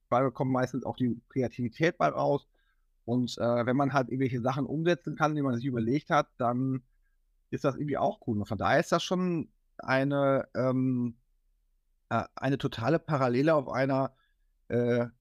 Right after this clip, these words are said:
ja, wie soll ich sagen, auf einer, auf einer Dimension, ähm, die man vielleicht so nicht erwartet. Ähm, klar ist das so als Corporate-Job, wenn man da vielleicht dann irgendwie dann doch mal ein Hemd trägt, ne?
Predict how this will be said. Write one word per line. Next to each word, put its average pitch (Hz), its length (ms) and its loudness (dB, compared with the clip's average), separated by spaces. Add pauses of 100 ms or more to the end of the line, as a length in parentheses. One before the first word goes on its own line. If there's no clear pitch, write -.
ja, 113 220 0
wie 113 80 -8
soll 120 140 2
ich 123 60 -2
sagen, 123 180 0
auf 120 120 -2 (200)
einer, 127 340 -2
auf 120 160 -2
einer 120 220 -4
Dimension, 127 720 0
ähm, 135 240 -2
die 127 80 -4
man 139 140 0
vielleicht 135 240 -4
so 123 100 -6
nicht 139 180 -2
erwartet. 175 520 -2 (580)
Ähm, 135 240 0
klar 127 400 2
ist - 180 -2
das 151 140 0
so 160 240 0
als 139 220 -4
Corporate-Job, 156 600 -2
wenn 139 100 0
man 135 160 2
da 131 180 2
vielleicht 131 340 -2
dann 131 220 -2
irgendwie 139 220 0
dann 127 120 2
doch 139 160 0
mal 139 320 2 (120)
ein 127 160 0
Hemd 156 240 -2
trägt, - 580 -2
ne? 143 300 0